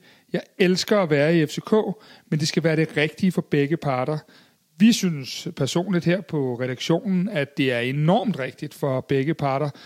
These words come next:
så vi opfordrer jer til, at det ikke kun bliver ved de indledende snakke."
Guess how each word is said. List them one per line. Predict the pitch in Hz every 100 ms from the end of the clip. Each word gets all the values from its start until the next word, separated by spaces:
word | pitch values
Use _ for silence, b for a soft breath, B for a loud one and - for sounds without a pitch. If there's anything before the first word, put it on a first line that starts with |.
| B
så | - 143
vi | 135
opfordrer | 180 165 - 185 165
jer | 151
til, | 139 - 165
at | 170
det | 139
ikke | 143
kun | 160 147
bliver | 151 151
ved | 143
de | 135 127 123
indledende | 147 131 151 170 139
snakke." | - 113 120 131